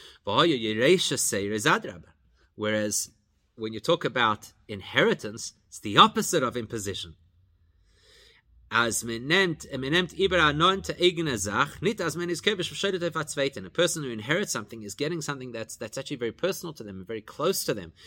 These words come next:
Nothing's being imposed on them. Now, this is a very important insight about Mashiach, because Valderech says, "Moving the Chiddush from Vitaken Esanim Kula Lavidas Hashem Biyachad,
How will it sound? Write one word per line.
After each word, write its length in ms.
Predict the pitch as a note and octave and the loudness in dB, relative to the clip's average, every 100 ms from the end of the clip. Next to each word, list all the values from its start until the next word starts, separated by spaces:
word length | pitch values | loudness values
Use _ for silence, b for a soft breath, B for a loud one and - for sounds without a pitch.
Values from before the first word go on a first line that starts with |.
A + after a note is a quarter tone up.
| B B | B B
Nothing's 400 | C3 C#3+ A#3 F3 | 0 0 0 -2
being 160 | D#3 D3 | 0 0
imposed 540 | A#2+ - B2 B2 - | -2 -2 0 0 -4
on 140 | G2 D#2+ | -10 -12
them. 120 | E2 _ _ _ _ _ _ _ _ B B B B | -20 _ _ _ _ _ _ _ _ B B B B
Now, 80 | G#2 | -4
this 200 | F3+ - | 0 0
is 100 | C3+ | 2
a 60 | |
very 320 | G#2+ A#2 G3 F3+ | 0 4 6 6
important 340 | D3+ F3 D#3 | 2 -2 -2
insight 360 | D#3 D3 A#2+ G#2+ | -6 -4 -4 -4
about 240 | G#2 G2+ | -6 -8
Mashiach, 480 | G#2+ - A3 F2 - | -4 0 -2 -2 -12
because 300 | G#2 - G2+ | -12 -6 -4
Valderech 360 | G2+ F#2+ D#3 A#2 | -4 0 0 0
says, 220 | A#2 G2+ | -4 -2
"Moving 240 | D3+ E3+ | -2 -2
the 60 | B2+ | -6
Chiddush 340 | - F3 D#3 | -6 -4 -4
from 120 | B2 | -6
Vitaken 360 | G#2 G#2 D3+ D#3 | -8 -4 -4 -4
Esanim 340 | D3 - B2 | -6 -6 -6
Kula 240 | - F3+ D3+ | -2 -2 0
Lavidas 340 | C3 D3+ C#3 | 0 -2 -4
Hashem 260 | B2+ - B2 | -8 -8 -8
Biyachad, 520 | G#2+ C#3 F#3 A#2+ B2 | -2 2 2 2 -6